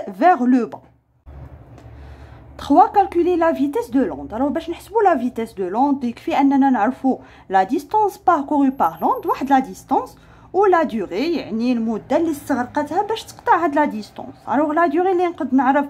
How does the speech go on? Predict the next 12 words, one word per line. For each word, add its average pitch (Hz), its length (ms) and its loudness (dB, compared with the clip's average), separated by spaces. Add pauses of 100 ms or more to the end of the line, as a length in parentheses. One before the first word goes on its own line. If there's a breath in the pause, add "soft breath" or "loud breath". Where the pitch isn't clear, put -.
(420 loud breath)
هي 262 280 4
ما 294 120 2
بين 277 320 2
les 277 200 0
deux 294 200 0
instants, 285 560 0
يعني 202 320 -4
l'instant 302 340 -2
اللي، 285 520 2 (400 loud breath)
آه، 214 500 0
بدات 349 400 0
فيها 254 580 2